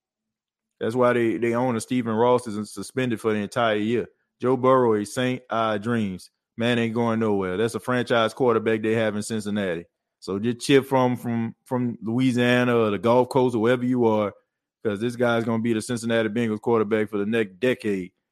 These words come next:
pending he doesn't get injured. Bench Hardy for crying out loud. Um, bench him from what? You know, returning kicks? I mean, most of the time they probably gonna sail over your head or you gonna have a fair catch anyway. So,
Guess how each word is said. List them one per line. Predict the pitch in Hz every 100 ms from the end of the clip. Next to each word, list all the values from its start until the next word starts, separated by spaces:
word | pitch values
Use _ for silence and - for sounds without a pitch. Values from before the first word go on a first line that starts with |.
| _ -
pending | 135 117 113
he | 120
doesn't | 120 113 110
get | 110 113
injured. | 120 101 92 - _ _ _ _ _
Bench | 104 135 131
Hardy | 127 131 131 127
for | 117 110
crying | 135 123 117
out | 113 107
loud. | 107 101 87 - _ _ _ -
Um, | 107 107
bench | 131 147
him | 127
from | 110 101
what? | 104 151 113 -
You | - 101
know, | 123 143 -
returning | 98 95 131 139 127
kicks? | 110 151 175 - _ _ _ _ _ _
I | -
mean, | 104 110 107
most | 131 143
of | 127
the | 143
time | 135 131
they | 135
probably | 143 135 131
gonna | 117
sail | - 135 139
over | 135 131
your | 123
head | 139 147
or | 131
you | 127
gonna | 127 131
have | 117
a |
fair | 113 139 139
catch | 127 139 123
anyway. | 151 139 117 127
So, | 123 113 110